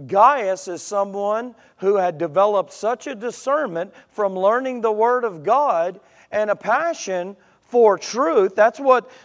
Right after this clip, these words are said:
that, that's an underlying subtitle, a point in this book of Third John. It's about truth and, and, and what's genuine. And so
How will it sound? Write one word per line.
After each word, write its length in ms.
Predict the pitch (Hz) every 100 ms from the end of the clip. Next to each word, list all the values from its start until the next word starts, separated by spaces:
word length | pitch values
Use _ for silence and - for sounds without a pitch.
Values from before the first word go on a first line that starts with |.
| -
that, 300 | 170 254 220
that's 240 | 247 277
an 120 | 262 202
underlying 640 | 240 285 277 240 240 214
subtitle, 840 | - 269 202 208 185 175 180 208
a 60 | 175
point 500 | 180 240 311 233 190 - _
in 220 | - 208 220
this 220 | 208 151
book 300 | 156 302 -
of 120 | 208
Third 360 | - 185 180 143
John. 420 | 170 170 196 233 - _
It's 240 | 202 294 320
about 460 | 240 196 190 165
truth 880 | - - 196 240 151 - - _ _ _ _ _ -
and, 300 | 196 196 170 -
and, 240 | 190 196 202
and 240 | 226 202
what's 300 | 196 214 208
genuine. 1040 | 160 117 185 262 254 180 151 123 - 143 _ _ _ _ _ _
And 260 | 202 214 208
so 720 | - 233 220 202 170 156 -